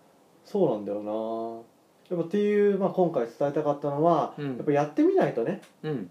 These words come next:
Speaker 1: うん、語れないと。
Speaker 2: うん。
Speaker 1: うん。そこをやっぱり、僕ポジでは大事にしてるので、
Speaker 2: うん。
Speaker 1: やっぱどんどんどんどん浸透していけたらなっていう。
Speaker 2: うん。いやし、やっていきたい、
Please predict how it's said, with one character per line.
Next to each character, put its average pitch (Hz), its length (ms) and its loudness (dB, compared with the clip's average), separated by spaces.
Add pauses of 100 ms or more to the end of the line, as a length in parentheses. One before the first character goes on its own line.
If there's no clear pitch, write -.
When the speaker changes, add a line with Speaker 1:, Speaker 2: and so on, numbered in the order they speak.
Speaker 1:
う 127 60 -8
ん、 117 160 -8
語 - 200 2
れ 196 120 4
な 196 100 0
い 117 60 -4
と。 - 180 -8 (140)
Speaker 2:
う 143 60 -8
ん。 - 20 -6
Speaker 1:
う 151 60 -2
ん。 113 120 -6 (380)
そ 175 80 -6
こ 220 140 2
を 226 80 8
や 233 80 4
っ 226 60 -8
ぱ 220 120 2
り、 127 240 -2 (160)
僕 139 240 -4
ポ 165 120 4
ジ 151 140 0
で 165 60 4
は 131 100 4
大 123 240 0
事 123 60 -8
に 117 100 -8
し - 80 -16
て 120 80 -4
る 107 80 -6
の 104 140 -8
で、 117 340 2
Speaker 2:
う 123 60 -8
ん。 117 140 -6
Speaker 1:
や 95 120 -8
っ - 60 -14
ぱ 147 100 2
ど 143 100 2
ん 139 60 -2
ど 127 80 -2
ん 123 40 -4
ど 123 120 -2
ん 113 40 -6
ど 110 40 -6
ん 107 40 -12
浸 123 260 -10
透 123 160 -2
し - 80 -20
て 127 100 0
い 123 220 -4
け 127 100 -10
た 117 140 0
ら 110 80 -4
な 113 220 -2
っ 110 40 -14
て - 160 -14
い - 140 -10
う。 - 40 -14 (220)
Speaker 2:
う 127 60 -8
ん。 107 280 -6
い 117 40 -8
や 120 100 -4
し、 117 160 -8
や 117 100 -2
っ 117 40 -12
て 131 160 2
い 123 80 0
き 127 40 -10
た 131 120 0
い、 - 80 -8